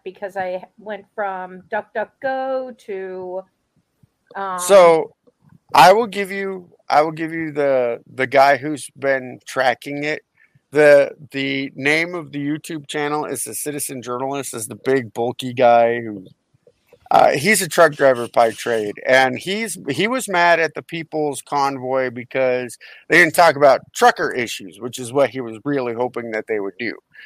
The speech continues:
Speaker 2: but they didn't, which is fine. I mean, not everybody can sit here and focus on,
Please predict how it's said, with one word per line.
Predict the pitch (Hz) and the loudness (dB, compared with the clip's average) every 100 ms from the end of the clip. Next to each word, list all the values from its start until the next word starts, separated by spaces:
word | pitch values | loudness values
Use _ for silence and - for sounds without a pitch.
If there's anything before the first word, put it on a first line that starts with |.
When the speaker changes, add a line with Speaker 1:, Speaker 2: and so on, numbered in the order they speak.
| - _ | -20 _
Speaker 2:
but | - 214 | 6 8
they | 170 | 8
didn't, | 127 123 - _ _ _ | 4 -4 -18 _ _ _
which | - 285 | 0 0
is | 226 170 | 0 0
fine. | 139 - 120 123 _ _ _ | -2 -2 -12 -20 _ _ _
I | 143 | -2
mean, | 151 147 127 113 _ - | 2 0 -2 -10 _ -6
not | 160 175 190 196 | 4 8 8 6
everybody | 151 139 160 156 139 135 135 165 _ _ _ _ | 2 2 0 0 0 0 -2 -12 _ _ _ _
can | - 165 151 | -2 0 0
sit | 127 - 113 | -2 -8 -10
here | 135 120 | -6 -6
and | 113 | -6
focus | - 123 113 120 - | -8 -8 -8 -10 -2
on, | 143 131 127 | 2 4 2